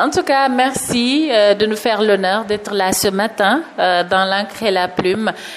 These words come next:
Et nous aurons l'occasion de faire une fiche de lecture de vos différents, euh, livres. Avant d'entrer dans le vif du sujet, Monsieur Gaye, nous allons un peu, euh, permettre à nos auditeurs de mieux vous connaître pour nous faire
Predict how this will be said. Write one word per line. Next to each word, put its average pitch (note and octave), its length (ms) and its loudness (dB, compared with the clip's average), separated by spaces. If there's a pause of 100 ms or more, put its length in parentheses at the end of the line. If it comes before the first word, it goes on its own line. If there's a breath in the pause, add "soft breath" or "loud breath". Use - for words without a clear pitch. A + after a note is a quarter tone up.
Et F3 500 2
nous F#3+ 240 -4
aurons G3+ 240 -2
l'occasion G#3+ 840 0
de A3 120 -2
faire G3+ 420 -2
une G3 140 -6
fiche - 260 -6
de G3+ 80 -6
lecture G3 420 -4
de G3 100 -2
vos F#3 200 -4
différents, G#3 560 -2 (280 loud breath)
euh, D3 120 4
livres. A3 480 0 (120)
Avant C#4+ 360 2
d'entrer A#3+ 380 -2
dans A3 140 0
le F#3+ 80 -4
vif F#3+ 220 -12
du F#3+ 120 -6
sujet, G3+ 460 -2 (200 loud breath)
Monsieur F#3 340 -2
Gaye, E3 240 -2
nous E3 200 -4
allons C4 220 2
un B3+ 160 0
peu, B3 280 2 (400 loud breath)
euh, G3 80 0
permettre C4+ 540 0
à C#4 80 2
nos A#3+ 120 -2
auditeurs G#3 500 -4
de F3+ 120 -6
mieux G3+ 200 -2
vous F#3 160 -6
connaître C#3+ 540 -4
pour G3 160 -4
nous F#3 100 -2
faire A3 300 -2